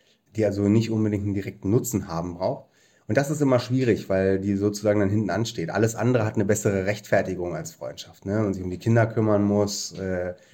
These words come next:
ist eine Geschichte. Oder wenn man doch noch mal was für die Arbeit lernt, nach der Arbeit et cetera. All sowas hat eher noch einen rechtfertigbaren Nutzen und die Freundschaften haben ihn häufig so nicht.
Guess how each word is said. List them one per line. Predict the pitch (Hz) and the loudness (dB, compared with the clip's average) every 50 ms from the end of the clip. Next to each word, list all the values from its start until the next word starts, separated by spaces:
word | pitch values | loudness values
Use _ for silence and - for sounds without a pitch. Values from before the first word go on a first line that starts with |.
| - - _ | -20 -20 _
ist | - - | -10 -6
eine | 95 101 107 107 | -2 -2 0 -2
Geschichte. | 98 98 - 107 98 - - 104 | -2 -2 -4 -4 -4 -4 -4 -4
Oder | 95 95 | -2 0
wenn | 92 92 | 0 0
man | 95 92 | 0 0
doch | 104 - - | 0 0 0
noch | 110 101 | -2 0
mal | 104 101 98 | 0 0 0
was | 101 98 - | 0 -2 -4
für | - 98 | -6 -6
die | 95 95 | -4 -2
Arbeit | 76 101 104 104 101 98 101 | 0 2 2 2 2 2 0
lernt, | 101 101 104 104 104 101 104 104 104 101 | 0 0 2 2 4 4 2 2 2 0
nach | 98 98 98 98 | -2 -2 -4 -2
der | - 107 90 - | -4 -4 -4 -2
Arbeit | 101 107 110 110 107 104 104 101 101 | 0 0 2 4 4 6 4 4 2
et | 98 - | 0 -6
cetera. | - 107 104 - 101 87 | -6 -8 -6 -6 -6 -4
All | - 95 104 104 | -2 -2 -2 0
sowas | 107 110 113 117 113 113 110 | 2 4 4 4 4 2 -2
hat | 107 - - - | -8 -8 -6 -4
eher | 107 110 113 110 | 0 2 2 4
noch | 110 107 104 - | 4 2 0 -2
einen | - 104 101 98 95 95 - - - - _ _ _ _ - | -2 -2 -2 -2 -2 -4 -8 -14 -20 -20 _ _ _ _ -6
rechtfertigbaren | - 104 113 - - - 113 - - - - - 95 90 87 87 90 | -6 -6 -6 -4 -2 0 0 0 -2 -6 -10 -12 -12 -10 -8 -4 -2
Nutzen | 104 135 143 - - - 95 101 | -2 -2 -2 -2 -6 -6 -6 -6
und | - 95 101 | -6 -8 -8
die | 98 | -8
Freundschaften | - - 107 113 113 117 104 - 104 92 | -6 -4 -2 -2 -2 -4 -8 -10 -8 -6
haben | 95 101 | -4 -2
ihn | 104 95 92 | -2 0 0
häufig | 98 101 - - 82 | -2 -4 -6 -8 -12
so | - 90 90 90 | -10 -8 -6 -2
nicht. | 92 104 110 107 - - | 0 0 0 0 -2 -8